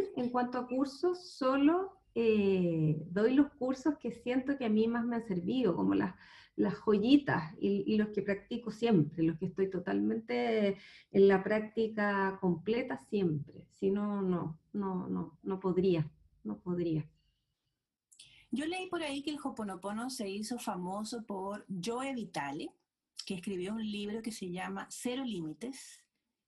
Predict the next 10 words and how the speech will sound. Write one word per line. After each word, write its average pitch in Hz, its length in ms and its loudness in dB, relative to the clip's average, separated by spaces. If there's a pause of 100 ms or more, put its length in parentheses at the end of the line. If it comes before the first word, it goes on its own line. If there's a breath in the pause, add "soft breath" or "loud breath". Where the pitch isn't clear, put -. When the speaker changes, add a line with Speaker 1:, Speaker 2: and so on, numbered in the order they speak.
Speaker 2:
en 208 140 -6
el 220 120 -8
que 233 140 -4
él 262 100 -6
comparte 294 880 -6 (240)
su - 320 -6
interpretación 294 800 -6
particular 220 720 -6
del 214 200 -6
Hoponopono, 180 640 -8